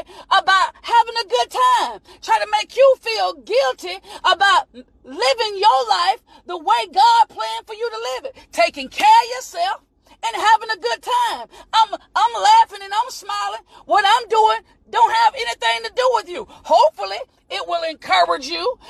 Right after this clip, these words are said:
to take on the same mindset. Hopefully, it will encourage you or provoke you to sit back and take a look at your life and say,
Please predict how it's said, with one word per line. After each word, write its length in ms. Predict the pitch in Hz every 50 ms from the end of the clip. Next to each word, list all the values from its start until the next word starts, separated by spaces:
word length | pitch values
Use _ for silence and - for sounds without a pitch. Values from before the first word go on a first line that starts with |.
| - -
to 120 | - 359 -
take 320 | - 320 359 349 349 - -
on 200 | 349 349 330 302
the 100 | 302 277
same 480 | - - 330 330 320 311 302 294 294
mindset. 680 | 302 320 302 294 294 294 294 254 - 330 320 381 784 -
Hopefully, 800 | - - - - 359 392 494 523 - 415 349 339 339 381 392 _ _ _
it 200 | - 370 370 -
will 180 | 349 339 320 302
encourage 600 | 294 294 285 - - 359 349 330 339 339 254 220
you 200 | 330 330 349 370 -
or 80 | 302 -
provoke 600 | - - 262 226 185 311 339 339 349 - - 311
you 320 | 311 294 302 349 440 381 _ - - - _ -
to 320 | - 359 330 294 277 -
sit 480 | - - - - - - 440 440 - 277
back 280 | 294 349 381 381 - -
and 120 | 294 -
take 240 | - 381 349 - 320
a 60 | 294
look 220 | 285 339 427 -
at 140 | 359 294 -
your 140 | 359 359 339
life 240 | 339 339 339 339 330
and 100 | 320 311
say, 240 | - 339 330 294